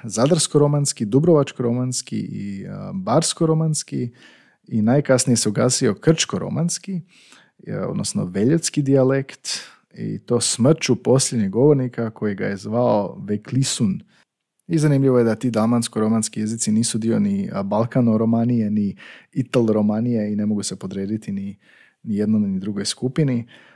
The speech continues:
a razlikuju se međusobno po nekim karakteristikama zapravo. Ehm, dosta su bili pod utjecajem dvojezičnih govornika, Hrvati bi naučili neki dalmatsko-romanski govor i obratno. I dalmatsko-romanska istraživanja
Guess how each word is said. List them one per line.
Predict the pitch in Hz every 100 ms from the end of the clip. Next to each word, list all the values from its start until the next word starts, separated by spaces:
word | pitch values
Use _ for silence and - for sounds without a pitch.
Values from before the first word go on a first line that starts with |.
| _ -
a | 120 123 131
razlikuju | 143 139 131 123
se | 107 113
međusobno | 113 113 110 110 107
po | 107 110
nekim | 104 107 - 104 98 98 101 - - -
karakteristikama | 113 107 110 110 - 113 110 104
zapravo. | 104 104 107 101 101 104 - - - _
Ehm, | - 95 92 95 95 95 95 90
dosta | - 113 107 -
su | 101
bili | 101 104
pod | 104 98
utjecajem | 101 104 - 95 92
dvojezičnih | 117 123 117 113 - 104
govornika, | 113 110 104 107 - 104 101 95 -
Hrvati | 101 104 110
bi | 110 95
naučili | 95 95 - 92 78
neki | 95 95
dalmatsko-romanski | 90 95 98 - 104 98 98 - 90
govor | 120 139 127 110 - - - _
i | -
obratno. | 98 123 123 117 113 107 104 _ _ _ _ _ _ _
I | 226
dalmatsko-romanska | 190 165 156 147 - 120 123 123 117
istraživanja | 107 107 107 120 117 110